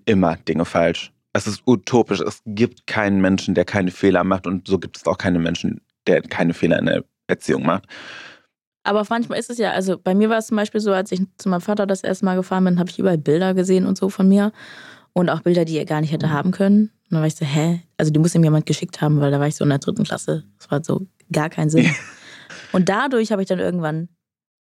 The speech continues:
Speaker 2: mitbekommen, dass meine Mutter sch-, dass er schon mal nachgefragt hat.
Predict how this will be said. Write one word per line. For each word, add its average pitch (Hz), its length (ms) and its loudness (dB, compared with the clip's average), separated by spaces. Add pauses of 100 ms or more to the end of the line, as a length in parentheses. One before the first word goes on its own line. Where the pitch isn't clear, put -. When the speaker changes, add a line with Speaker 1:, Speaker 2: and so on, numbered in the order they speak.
(180)
Speaker 2:
mitbekommen, 202 800 0
dass 180 180 -2
meine 185 200 4
Mutter 202 280 4
sch-, - 200 -8
dass 180 160 -2
er 185 160 0
schon 269 260 -4
mal 190 140 0
nachgefragt 160 640 -6
hat. 147 200 -12